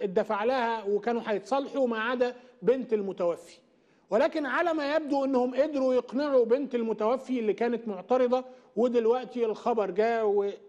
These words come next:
ومعايا حالا اهو، احمد فتوح تم اخلاء سبيله لانه لاعب في نادي الزمالك، وبكفاله خمسين ألف جنيه يا جماعه في قضيه دهس امين شرطه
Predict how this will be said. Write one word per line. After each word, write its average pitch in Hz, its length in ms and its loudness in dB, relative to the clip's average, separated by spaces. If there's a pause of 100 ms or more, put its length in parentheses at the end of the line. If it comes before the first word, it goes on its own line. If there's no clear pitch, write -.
(100)
ومعايا 190 380 -2
حالا 220 460 -2
اهو، 262 200 2 (440)
احمد 208 420 -4
فتوح 247 640 -4 (840)
تم 240 260 2
اخلاء 233 440 -2
سبيله 247 800 -2 (440)
لانه 214 540 0
لاعب 220 300 0
في - 140 -8
نادي 233 180 -4
الزمالك، 214 800 -4 (240)
وبكفاله 247 520 2
خمسين 294 360 0
ألف 311 260 -2
جنيه 247 180 0
يا 294 60 -2
جماعه 277 460 0 (360)
في 254 200 0
قضيه 262 400 2
دهس 226 540 -2
امين 220 360 0
شرطه 262 520 0